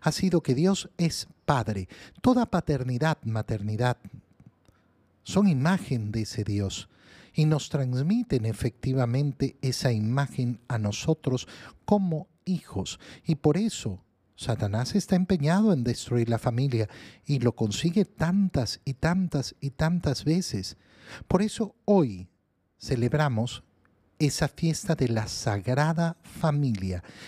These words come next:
esa familia santa que es modelo. Mira,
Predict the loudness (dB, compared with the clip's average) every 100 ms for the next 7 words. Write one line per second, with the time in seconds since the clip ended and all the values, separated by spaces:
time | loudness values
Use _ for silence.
0 | -16 -2 0 0 0 -2 -4 -4 -2 0
1 | 0 2 0 -2 -6 -2 2 2 2 0
2 | -2 -2 -2 -2 -2 0 2 2 2 -2
3 | -8 -20 -20 -10 0 2 2 0